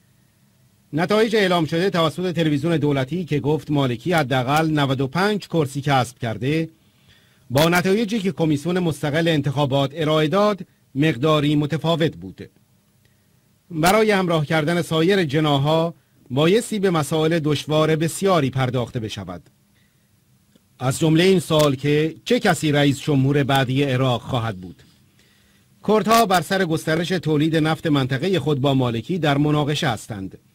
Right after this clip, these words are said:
آنها تهدید کردند که اگر این مسئله حل و فصل نشود، در دولت شرکت نخواهند کرد. سنی‌های عراق نیز از سرکوب خشونتبار مالکی علیه شورشیان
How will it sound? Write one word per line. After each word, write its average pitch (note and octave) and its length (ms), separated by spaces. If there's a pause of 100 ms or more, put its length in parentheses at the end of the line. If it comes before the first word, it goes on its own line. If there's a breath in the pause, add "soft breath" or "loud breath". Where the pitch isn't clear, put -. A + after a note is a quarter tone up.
(880 soft breath)
آنها C#3+ 340
تهدید D#3 380
کردند C#3 440
که D3 100
اگر D3 260
این G3+ 200
مسئله C3+ 380
حل C3 180
و B2+ 40
فصل C3 460
نشود، D3+ 500 (480 soft breath)
در D3+ 160
دولت E3+ 440
شرکت D3+ 420
نخواهند A#2 460
کرد. F2+ 300 (1000 soft breath)
سنی‌های G#3 540
عراق F#3 300
نیز E3 240
از D3+ 140
سرکوب D#3+ 460
خشونتبار D3 720
مالکی C#3 440
علیه D3 340
شورشیان C3+ 720